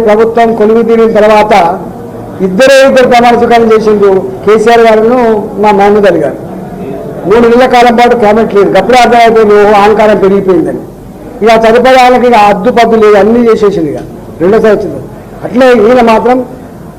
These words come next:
ఆయన బాధ్యత చెప్తున్నారు. అమెరికాలో ఇక్కడ స్టేట్మెంట్ ఇచ్చినట్టుంది, అబద్ధాలు ఆడే వాళ్ళని ప్రజలు నచ్చరు, అమలు కాని హామీలు ఇచ్చిన వాళ్ళనే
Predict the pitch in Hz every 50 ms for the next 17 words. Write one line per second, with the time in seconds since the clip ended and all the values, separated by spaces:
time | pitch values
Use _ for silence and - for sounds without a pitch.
0 | - - - - 151 196 214 208 190 160 151 139 - - - - - 143 165 202
1 | 240 240 - 254 254 247 247 247 247 247 247 233 196 175 180 202 220 220 226 233
2 | 226 226 226 220 220 214 208 - 208 202 208 214 226 226 220 214 - 202 208 175
3 | 170 147 143 143 - - - - - - - 175 185 226 233 233 226 226 233 226
4 | 226 220 220 220 220 220 220 214 208 208 214 208 196 196 208 208 196 180 170 -
5 | - - 208 196 196 202 196 - - - - - - - - - - - - -
6 | - - - - - - - - - - - - - - - - - - - -
7 | - - - - - - - - 165 180 226 240 254 240 247 247 240 247 254 233
8 | 208 220 226 233 233 220 220 226 220 226 214 208 208 208 226